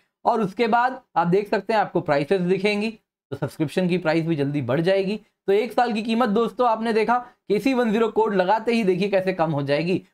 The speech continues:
फ़ोर्टी नाइन थाउजेंड से फ़ोर्टी फ़ोर थाउजेंड फ़ाइव हंड्रेड फ़िफ़्टी हो गई दोस्तों। तो बहुत ज़्यादा डिस्काउंट आपको मिल रहा है।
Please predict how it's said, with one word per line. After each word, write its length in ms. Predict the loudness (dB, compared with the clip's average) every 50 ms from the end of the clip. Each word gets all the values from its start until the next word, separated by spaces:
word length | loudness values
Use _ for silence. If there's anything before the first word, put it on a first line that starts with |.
| _ _ _
फ़ोर्टी 280 | -2 -2 0 -2 0 0
नाइन 280 | 0 2 2 2 2
थाउजेंड 300 | 2 2 2 2 0 0 0
से 80 | 0
फ़ोर्टी 240 | 0 0 0 -2 -2
फ़ोर 220 | -2 0 0 0 2
थाउजेंड 280 | 0 0 0 -2 -4 -4
फ़ाइव 200 | -4 -2 0 0
हंड्रेड 200 | 0 0 0 -2
फ़िफ़्टी 320 | -2 -6 -12 -12 -4 -2 0
हो 120 | 0 2 2
गई 120 | 2 2
दोस्तों। 360 | 2 0 -2 -2 -2 0 -2 -2 -2 -8 -20 _ _ -4
तो 80 | 0
बहुत 320 | 2 2 2 2 2 2 2
ज़्यादा 260 | 0 2 2 2 2
डिस्काउंट 480 | 2 0 -2 0 -2 -2 -2 0 0 0
आपको 240 | -2 0 -2 -2 0
मिल 280 | 0 0 0 2 2
रहा 200 | 2 2 2 2
है। 200 | 2 2 0 0